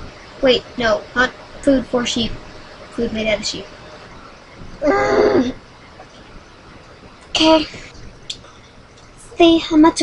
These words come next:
wood we got from that, guys. Wow, super kawaii. Look at all of this wood. Guys,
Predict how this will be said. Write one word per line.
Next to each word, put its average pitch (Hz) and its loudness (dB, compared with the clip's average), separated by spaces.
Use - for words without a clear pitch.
wood 269 4
we 285 -2
got - -4
from - -8
that, - -4
guys. 403 -2
Wow, 294 8
super 269 -2
kawaii. 302 4
Look 233 -2
at 320 0
all - 2
of 247 -2
this 330 -4
wood. 277 2
Guys, - -2